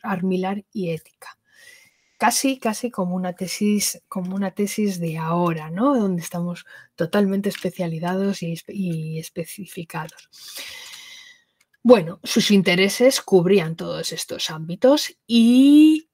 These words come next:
hizo una disa-, una disertación, se le atribuyó la disertación sobre la naturaleza de la luz y del color, donde enunciaba las teorías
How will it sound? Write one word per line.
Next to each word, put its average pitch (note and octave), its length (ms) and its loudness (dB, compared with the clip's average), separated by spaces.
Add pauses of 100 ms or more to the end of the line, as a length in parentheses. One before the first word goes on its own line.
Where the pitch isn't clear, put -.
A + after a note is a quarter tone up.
hizo G3 400 -4
una F3 260 -4
disa-, G3 640 -6
una A3+ 260 4
disertación, G#3+ 840 -4
se - 120 -12
le F3 80 -6
atribuyó E3+ 420 -4
la F#3 140 -2
disertación F3+ 680 -8
sobre E3+ 320 -6
la D#3+ 160 -8
naturaleza E3 840 -4 (320)
de F3 180 -2
la E3 160 -2
luz F#3 460 -2 (260)
y B3+ 140 2
del B3 300 2
color, C4 500 6 (360)
donde C4 680 8
enunciaba A3 840 0
las F#3 360 -6
teorías F#3 920 -6